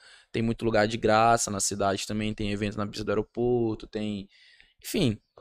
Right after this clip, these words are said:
É, e, e a gente não tem como a gente puxar uma estrutura só pra receber as crianças no Dia das Crianças. Então a gente não comemora, assim,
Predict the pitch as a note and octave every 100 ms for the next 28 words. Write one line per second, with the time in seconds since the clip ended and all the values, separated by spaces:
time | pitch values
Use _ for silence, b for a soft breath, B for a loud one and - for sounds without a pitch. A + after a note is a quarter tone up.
0 | b b _ - A#2 A#2+ A#2 A#2 C3 C#3
1 | - - D3+ D#3+ E3 - E3+ E3+ E3+ F3+
2 | - D3 C#3 C3 - - D3 C#3+ - C3+
3 | D#3+ D#3 - C#3+ - C#3+ D3+ - - D3+
4 | G#3 - E3+ D#3+ - C#3+ C#3 C#3+ - C3
5 | C#3 C#3+ C#3 C#3 D#3+ C#3 C3+ C#3 - C3+
6 | G#2+ A2+ A2+ C3+ C#3+ C#3 C#3 C#3 C#3+ D#3
7 | C#3 A#2+ B2 - B2